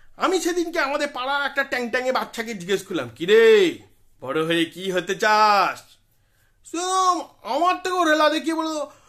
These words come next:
"বড় হয়ে ভাইরাল হতে চাই।" দিয়ে বাদাম বাদাম গান করতে করতে চলে গেল।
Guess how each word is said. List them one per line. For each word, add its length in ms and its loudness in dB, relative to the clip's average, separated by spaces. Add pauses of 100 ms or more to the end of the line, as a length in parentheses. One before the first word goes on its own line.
(240)
"বড় 300 4 (100)
হয়ে 460 6 (220)
ভাইরাল 500 0
হতে 220 -8
চাই।" 220 -12 (1800)
দিয়ে 140 0 (220)
বাদাম 460 2
বাদাম 280 2
গান 200 0
করতে 240 -4
করতে 220 -10
চলে 220 -8
গেল। 200 -14